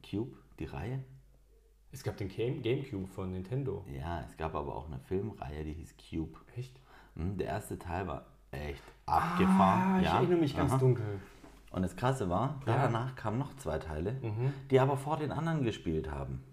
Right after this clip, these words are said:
Speaker 2: Okay, ich glaub, da bin ich ausgestiegen, weil ich hab's nochmal nicht mehr
Speaker 1: Ja,
Speaker 2: gerafft.
Speaker 1: lohnt sich nicht. Guckt nur den, also den, der raus,
Speaker 2: Der
Speaker 1: der, der als
Speaker 2: Cube.
Speaker 1: erstes rausgekommen ist,
Speaker 2: Mhm.
Speaker 1: an.
Speaker 2: Cube,
Speaker 1: Alle
Speaker 2: Cube.
Speaker 1: anderen sind komplett für die Tonne.
Speaker 2: Ja.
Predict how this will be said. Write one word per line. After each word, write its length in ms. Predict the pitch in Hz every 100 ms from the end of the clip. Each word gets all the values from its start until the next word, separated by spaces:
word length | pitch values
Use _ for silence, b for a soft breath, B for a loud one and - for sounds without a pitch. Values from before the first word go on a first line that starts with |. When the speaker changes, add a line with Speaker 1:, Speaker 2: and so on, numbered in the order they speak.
| - - _ - - -
Speaker 2:
Okay, 420 | 107 107 107 120
ich 80 | -
glaub, 140 | 113
da 80 | -
bin 80 | 120
ich 100 | 117
ausgestiegen, 460 | 117 120 123 110 104
weil 60 |
ich 60 | 107
hab's 60 | 110
nochmal 140 | 110
nicht 80 | 104
mehr 100 | 107
Speaker 1:
Ja, 40 | 101
Speaker 2:
gerafft. 320 | 107 110 110
Speaker 1:
lohnt 220 | 107 101
sich 120 | 90
nicht. 240 | 87 80 -
Guckt 260 | 113 -
nur 160 | 113 110
den, 300 | 110 107 -
also 220 | 98 101
den, 420 | 92 101 98 82
der 180 | 101 95
raus, 300 | 101 104 - - - - -
Speaker 2:
Der 80 | -
Speaker 1:
der, 140 | 107
der 80 | 107
als 100 | 110
Speaker 2:
Cube. 100 | 92
Speaker 1:
erstes 380 | 113 110 117 -
rausgekommen 560 | 87 - 76 85 76
ist, 100 | 76
Speaker 2:
Mhm. 60 | 95
Speaker 1:
an. 160 | 101 82
Speaker 2:
Cube, 100 | -
Speaker 1:
Alle 180 | 92 101
Speaker 2:
Cube. 100 | 85
Speaker 1:
anderen 260 | 98 104 95
sind 400 | 90 87 - -
komplett 340 | 87 82 82
für 120 | -
die 120 | 69 135
Tonne. 220 | -
Speaker 2:
Ja. 80 | 95